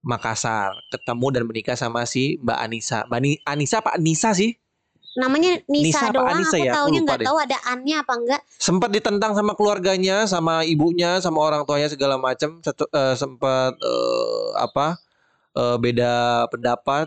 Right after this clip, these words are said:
Speaker 1: bahkan sempat mengancam mau kabur Bang Ali ini.
Speaker 2: Bang Ali kabur, Nisa?
Speaker 1: Kok Nisanya kabur sih?
Speaker 2: Lah, katanya Nisanya mau kabur.
Speaker 1: Bukan, dia juga sempat ngancem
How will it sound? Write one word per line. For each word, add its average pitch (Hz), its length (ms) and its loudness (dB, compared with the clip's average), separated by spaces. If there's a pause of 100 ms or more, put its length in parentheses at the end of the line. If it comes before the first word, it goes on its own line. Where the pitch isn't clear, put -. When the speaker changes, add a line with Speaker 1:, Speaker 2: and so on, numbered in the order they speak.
Speaker 1:
bahkan 135 380 -4
sempat 147 400 -6
mengancam 139 500 0
mau 139 140 0
kabur 147 440 0
Bang 120 200 0
Ali 113 260 2
ini. 101 160 -10 (540)
Speaker 2:
Bang 247 240 -2
Ali 294 180 0
kabur, 294 320 -2
Nisa? 277 560 -2 (1000)
Speaker 1:
Kok - 160 -6
Nisanya 107 400 -2
kabur 117 240 -4
sih? 139 180 -4 (360)
Speaker 2:
Lah, 233 140 -4
katanya 302 380 -2
Nisanya 349 360 2
mau 339 120 4
kabur. 294 460 0
Speaker 1:
Bukan, 185 340 0
dia 175 140 2
juga 254 180 2
sempat 208 260 -2
ngancem 185 520 0